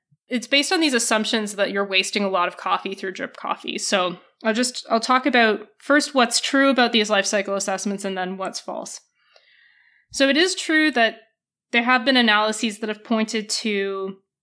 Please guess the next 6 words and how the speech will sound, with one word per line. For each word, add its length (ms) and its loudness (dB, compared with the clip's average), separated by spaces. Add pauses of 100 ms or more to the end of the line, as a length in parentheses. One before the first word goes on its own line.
(400)
the 140 0
fact 320 0
that 180 -2
single 420 0
serve 480 0
coffee 880 -2